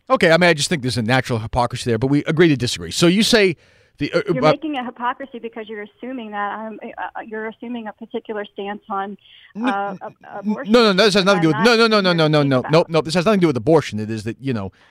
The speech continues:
Speaker 1: you want women to be, you know, uh, in control of, of what they, but, but there are certain women you say, "You know what? You shouldn't be allowed to do this with your body. We're gonna, we don't think you should be allowed to do this." I think there's hypocrisy there. We agree
Speaker 2: Why
Speaker 1: to disagree.
Speaker 2: are men allowed to buy women and turn them into public sexual commodities?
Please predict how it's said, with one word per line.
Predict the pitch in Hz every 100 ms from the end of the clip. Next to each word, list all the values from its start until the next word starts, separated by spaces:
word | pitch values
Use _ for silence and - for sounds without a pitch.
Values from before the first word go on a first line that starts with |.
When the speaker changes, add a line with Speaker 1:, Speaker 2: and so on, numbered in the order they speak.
| _
Speaker 1:
you | 143 160
want | 151 139 _ _
women | 120 147 135 120
to |
be, | 110 117 113 110 -
you |
know, | 123 104 95 -
uh, | 80 50 78 82 69
in | 120 120
control | 120 160 143 143 127
of, | 107
of | 113
what | 123 123
they, | 120
but, | 113 - -
but | 123 -
there | 120
are |
certain | - 180
women | 139 117
you | 117
say, | 113 151
"You |
know | 170
what? | 196 -
You | 139 185
shouldn't | - 175
be | 151 147 -
allowed | 123 123 117
to |
do | 117
this | 117 117
with | 104
your | 95
body. | 90 95 95
We're | 95 120
gonna, | 120 101
we | 127
don't | 131 120
think | 117
you | 110
should | 101
be | 101
allowed | 98 90
to | -
do | 98 73
this." | -
I |
think | 202 185
there's | 143
hypocrisy | 131 151 151 143 135
there. | 131 127 - _ _ _
We | 165
agree | 170 160
Speaker 2:
Why | -
Speaker 1:
to | 262
disagree. | 285 269 240
Speaker 2:
are |
men | 247 247 220
allowed | 202 202 208 214 226
to |
buy | 208 202 202
women | 202 202 196
and | 190 190
turn | 202 202
them | 196
into | 196 196
public | - 190 - -
sexual | 185 - 208
commodities? | - 196 208 - -